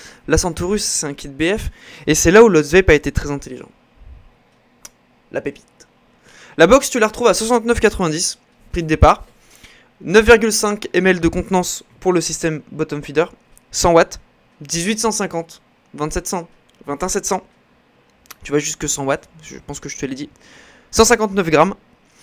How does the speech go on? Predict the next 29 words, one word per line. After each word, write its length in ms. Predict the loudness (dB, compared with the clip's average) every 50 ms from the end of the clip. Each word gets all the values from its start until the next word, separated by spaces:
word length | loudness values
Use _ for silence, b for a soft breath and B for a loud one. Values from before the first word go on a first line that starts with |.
| b b b b b b b b -2
Euh, 480 | 2 2 4 4 4 4 2 0 -2 -4 -6
diamètre 360 | -2 2 2 4 4 4 2
de 60 | 0
vingt-huit 240 | 0 0 0 -2 -2
millimètres, 380 | -4 -2 -2 -2 -2 -4 -6 -18
donc 160 | -18 -16 -10 -6
t'as, 180 | -4 -4 -4 -6 -12 -16 -18 -18 _ _
tu 100 | -8 -2
peux 160 | 0 0 0 0
faire 220 | -4 -6 -2 2
passer 260 | 2 2 2 0 -10
ce 80 | -10 -10
que 80 | -10
tu 160 | -12 -12 -12 -10
veux 100 | -10 -10
dessus. 280 | -10 -10 -12 -12 -14 -16 -18 _ _ _ _ b b b b b b b b b b b b 0
Euh, 800 | 4 6 6 8 8 8 8 8 8 6 6 2 0 -6 -6 -8 -10 _
ça, 180 | -12 -4 -4 -4
c'est 140 | -2 -2 -4
les 100 | -6 -6
petites 200 | -10 -10 -10 -8
infos 220 | -6 -6 -6 -6
que 140 | -6 -8 -8
j'ai 160 | -6 -6 -6
en 140 | -6 -8 -10
termes 180 | -10 -12 -10 -10
d'anti-sèche. 480 | -10 -12 -10 -8 -6 -6 -8 -8 -14 _ _ b b b b b b b b b
Et, 260 | 0 2 4 6 6 8
euh, 480 | 8 8 8 8 6 6 4 2 2